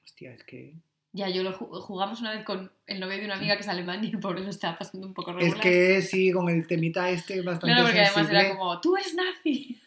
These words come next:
Speaker 1: <laughs> Es que claro.
Speaker 2: Pero no, eres miembro del partido, no eres nazi. O sea, es un poco
Speaker 1: Eres Mitglieder.
Speaker 2: Eres, sí, eres Mitglieder. Pero
Speaker 1: Pues,
Speaker 2: está muy guay. Y luego hay
Speaker 1: em,
Speaker 2: otro
Speaker 1: ah, bueno,
Speaker 2: que te
Speaker 1: dime,
Speaker 2: iba a decir.
Speaker 1: hija, no paras.
Speaker 2: No, que es igual que este, que se llama La Resistencia. Y la,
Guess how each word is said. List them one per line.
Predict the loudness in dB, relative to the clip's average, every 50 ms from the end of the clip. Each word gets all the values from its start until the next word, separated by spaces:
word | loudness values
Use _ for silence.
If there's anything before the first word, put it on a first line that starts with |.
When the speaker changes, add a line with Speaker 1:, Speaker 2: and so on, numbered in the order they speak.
| _
Speaker 1:
<laughs> | -14 -12 0 2 4 4 4 2 -4 -8 -4 0
Es | 2 2 2 0
que | -4 -6
claro. | -6 -6 -6 -6 -6 -6 -6 -8 -10 -16 -20 -20 -18 -18 -18 -18 -4 0
Speaker 2:
Pero | 2 4 4
no, | 4 4 2 2
eres | 2 0 2 2
miembro | 2 2 4 2 2
del | 2 2
partido, | 2 0 -2 -2 -6 -8 -8 -6 -6 -8 -10 -12 _ _ _ _
no | -8 -8
eres | -8 -8 -12
nazi. | _ -20 _ -20 _ _ _ _ _ _ _ _ _
O |
sea, | -16 -14 -14 -14 -14 -14 -16
es | -20 -18 _
un | -14
poco | -14 -14 -8 -6 -4 -2 -2 -2 -2 -2 -4 -2 0
Speaker 1:
Eres | 0 0 0 0
Mitglieder. | 0 0 0 -2 -4 -6 -6 -6 -6 -8 -10 -16 -16 _ _ _ _
Speaker 2:
Eres, | -14 -10 -8 -8 -8 -8 -10
sí, | -10 -12 -14 -16 -16
eres | -16 -18 -16 -18 -20
Mitglieder. | -20 -20 _ _ _ _ -20 -20 -20 -20 -20 -20 -18 _
Pero | 4 8 8 10 10 10 10 8
Speaker 1:
Pues, | 8 6 6
Speaker 2:
está | 4 4 2
muy | 2 2
guay. | 2 2 2 2 6 8
Y | 10 10 10
luego | 10 8 8
hay | 6 6 4
Speaker 1:
em, | 2 2 0
Speaker 2:
otro | -2 -4 -4 -4 -4 -8 -6 -6
Speaker 1:
ah, | -6 -4
bueno, | -4 -6 -6
Speaker 2:
que | -6 -4
te | -4 -2
Speaker 1:
dime, | -2 -2
Speaker 2:
iba | -2
a | -2
decir. | -2 -2 -4 -6 -4
Speaker 1:
hija, | -4 -6 -6 -6
no | -10 -14 -14
paras. | -12 -10 -10 -10 -10 -2 0
Speaker 2:
No, | 2 2 2
que | 2
es | 0
igual | -2 2 2 2 0 0
que | -2 -4 -4
este, | -4 -6 -6 -8 -8 -6 -6
que | -8
se | -4 -2
llama | -2 -2 0 0 -2 0
La | 0 0 0
Resistencia. | -2 -4 -8 -10 -10 -8 -6 -6 -6 -6 -8 -12 -14 -14 -12
Y | -12 -8
la, | -8 -8 -6 -8 -8 -10 -10 -12 -12 -16